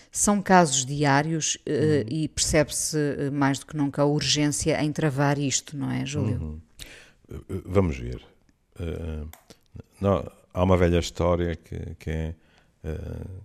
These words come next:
Speaker 2: a pescada antes de ser já o era, não é? Pronto. Eh, o bullying,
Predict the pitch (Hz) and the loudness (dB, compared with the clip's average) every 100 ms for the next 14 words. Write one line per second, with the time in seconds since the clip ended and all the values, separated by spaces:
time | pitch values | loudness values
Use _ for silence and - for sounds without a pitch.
0 | _ _ _ _ _ - _ _ _ - | _ _ _ _ _ -20 _ _ _ -8
1 | - - - - 85 87 87 87 - 95 | -6 -2 -2 0 2 2 0 -2 -2 0
2 | 87 - - - 85 80 85 85 69 60 | 0 0 -4 -2 0 0 0 0 0 -4
3 | 60 64 64 64 85 - - - - _ | -8 -12 -10 -10 -10 -12 -20 -20 -20 _
4 | _ _ _ _ _ _ - 92 - 107 | _ _ _ _ _ _ -4 -2 4 4
5 | 92 90 90 87 87 90 87 | 4 4 4 4 2 0 -2